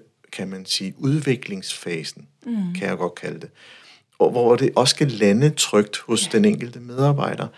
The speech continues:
Speaker 2: Yes.
Speaker 1: Hvilket gør, at, øh, vedkommende ikke er der mere. Og så kommer der nogen, der ikke har samme grad af mentaliseringsevne,
Speaker 2: Mhm.
Speaker 1: hvilket man søger tilbage til klassiske siloer, for det ved
Speaker 2: Yes.
Speaker 1: man, man, man, hvad man har.
Speaker 2: Ja.
Speaker 1: Det er det, man hedder common knowledge,
Speaker 2: Ja.
Speaker 1: og,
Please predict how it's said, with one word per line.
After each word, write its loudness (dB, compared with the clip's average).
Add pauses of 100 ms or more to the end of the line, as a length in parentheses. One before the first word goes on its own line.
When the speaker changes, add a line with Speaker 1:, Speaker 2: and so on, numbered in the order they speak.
Speaker 2:
Yes. -14
Speaker 1:
Hvilket 2
gør, 6 (120)
at, -4
øh, 4
vedkommende 0 (200)
ikke 0
er 4
der 4
mere. 2 (340)
Og 0
så 2
kommer 0
der 2
nogen, -4
der -2
ikke 0
har 0
samme 2
grad 2
af 0
mentaliseringsevne, 2 (100)
Speaker 2:
Mhm. -4 (300)
Speaker 1:
hvilket 4
man 4
søger 4
tilbage -2
til -6
klassiske -2
siloer, 4
for -20
det -2
ved 0
Speaker 2:
Yes. 0
Speaker 1:
man, 0
man, 2
man, -2 (100)
hvad -4
man 0
har. 0
Speaker 2:
Ja. -8 (260)
Speaker 1:
Det 2
er 2
det, 0
man 2
hedder 0
common -4
knowledge, 2
Speaker 2:
Ja. 2
Speaker 1:
og, 2